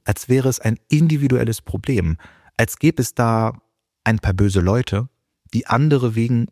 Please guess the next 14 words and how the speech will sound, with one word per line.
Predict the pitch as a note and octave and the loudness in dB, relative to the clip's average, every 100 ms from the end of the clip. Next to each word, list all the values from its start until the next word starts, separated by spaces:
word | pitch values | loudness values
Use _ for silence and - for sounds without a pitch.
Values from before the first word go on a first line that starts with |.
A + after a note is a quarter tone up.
| _ | _
ihres | A2 F#2+ - | 0 0 2
Rollstuhls | G2 A2 G#2+ G2+ - | 0 2 -2 -2 -4
blöd | - F#2+ - | -4 -2 -2
anmachen. | - F2+ C#2+ - F#2 F2 _ _ _ _ _ _ _ _ _ _ _ _ _ _ | -2 0 -2 -6 -12 -16 _ _ _ _ _ _ _ _ _ _ _ _ _ _
Wenn | - D2+ | -6 -2
wir | - | -2
an | D2+ | -2
die | D2 | 0
Norm | D2+ A2 A#2+ | 2 2 2
denken, | D#2+ D2 D#2+ - A#2 D3 - _ _ _ | 2 0 -2 -2 -2 -2 -6 _ _ _
an | F2 | -4
das | D2 - | -4 -2
Wort | D2+ - | -4 -2
normal, | E2 C#2+ D2 F#2+ C#2+ D2+ A2 | -2 -2 0 2 0 0 -4